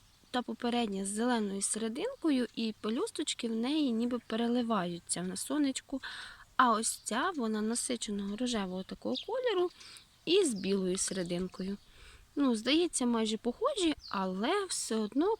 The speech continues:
кожна по-своєму унікальна. Ось тут неподалік від гортензії розпочала своє цвітіння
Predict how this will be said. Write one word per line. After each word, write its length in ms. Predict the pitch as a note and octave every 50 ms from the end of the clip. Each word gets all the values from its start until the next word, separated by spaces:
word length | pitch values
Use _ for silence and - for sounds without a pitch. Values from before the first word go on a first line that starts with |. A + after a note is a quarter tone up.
| -
кожна 340 | - A#3+ C#4 D4 - C#4+ C4
по-своєму 760 | A#3 - G#3 - - - F#3 F#3 F3 G#3 B3 C#4+ C4 A3 - - -
унікальна. 720 | C#4+ E4+ D#4 B3+ G#3 - - - E3+ E3 E3 E3 E3 F3 - - - - - - - - - - - - - - - - - - - - - - - - - - - - - - - - - - - - - - - - - - - - - - - - - - - - - - - - - - - - - F#5 - F#5 F#5 F#5 - - - - - - - - - - - - - _ _ _ _ _ _ - - - - - - - - - - - - -
Ось 180 | - E4 F4+ F4
тут 200 | - - D4+ -
неподалік 580 | C#4+ C4 A#3+ - A#3+ A3+ B3+ B3+ C4 B3 - -
від 120 | A3 G3+
гортензії 840 | G#3+ A3 A#3+ B3+ - D4+ E4 A4 C5 C5 G#4+ - E4 D4 C#4 B3+ A#3+
розпочала 840 | A#3 A#3 - - - - A3 G#3+ - - - G#3+ A3 A3 G#3 G3
своє 500 | G3+ - - - G3+ G3 G3 G#3 G3+ G3
цвітіння 800 | - - - - F#3+ F#3+ F#3 - - D4+ F#4 G4+ F#4 E4 D4